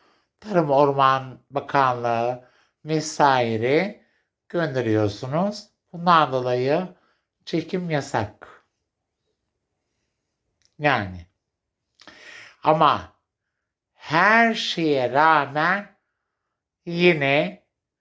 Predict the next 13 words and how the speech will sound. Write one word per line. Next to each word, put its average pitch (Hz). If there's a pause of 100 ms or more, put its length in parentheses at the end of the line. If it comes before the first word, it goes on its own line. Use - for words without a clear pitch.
(240)
Sibel 147
Baysal 135
köpüşlerini 131 (800)
ne 156
yapıyor 127
efendim? 131 (1200)
Refleks 165
mama 151
veriyor. 82 (1080)
Buyurun. 101 (580)
Siz 208
de 160 (840)
Tarım, 202